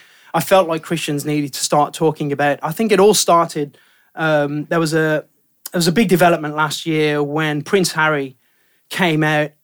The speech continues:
and spoke to the media specifically. It was actually this time last year in April.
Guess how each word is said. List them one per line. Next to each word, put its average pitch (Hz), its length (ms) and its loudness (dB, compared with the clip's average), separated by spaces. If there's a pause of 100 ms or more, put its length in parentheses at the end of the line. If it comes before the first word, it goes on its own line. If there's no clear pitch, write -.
and 147 480 0
spoke 180 280 2
to 175 100 -6
the 160 80 0
media 151 320 0
specifically. 147 880 -2 (200)
It 175 60 2
was 170 160 2
actually 170 300 0
this 151 200 -4
time 151 240 -4
last 139 260 -6
year 156 160 -2
in 139 80 -6
April. 143 420 -8